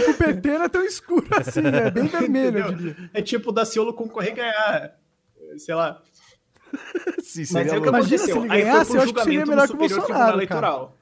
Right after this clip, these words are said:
Speaker 1: no
Speaker 2: Ah.
Speaker 1: Tribunal Superior Eleitoral, T S E. Aí deu três votos a favor de cancelar a chapa, três votos contra cancelar a chapa. Foi pro voto de Minerva, né, que é o voto que decide, que é o presidente da tribunal, que era o Gilmar Mendes.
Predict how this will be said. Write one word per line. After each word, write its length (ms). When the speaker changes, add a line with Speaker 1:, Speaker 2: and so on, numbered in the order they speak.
Speaker 1:
no 240
Speaker 2:
Ah. 40
Speaker 1:
Tribunal 320
Superior 260
Eleitoral, 340
T 120
S 160
E. 60
Aí 180
deu 140
três 360
votos 360
a 80
favor 380
de 100
cancelar 420
a 80
chapa, 400
três 400
votos 520
contra 380
cancelar 400
a 40
chapa. 440
Foi 200
pro 160
voto 260
de 120
Minerva, 480
né, 80
que 120
é 40
o 40
voto 260
que 80
decide, 500
que 100
é 40
o 20
presidente 640
da 400
tribunal, 360
que 80
era 80
o 40
Gilmar 260
Mendes. 420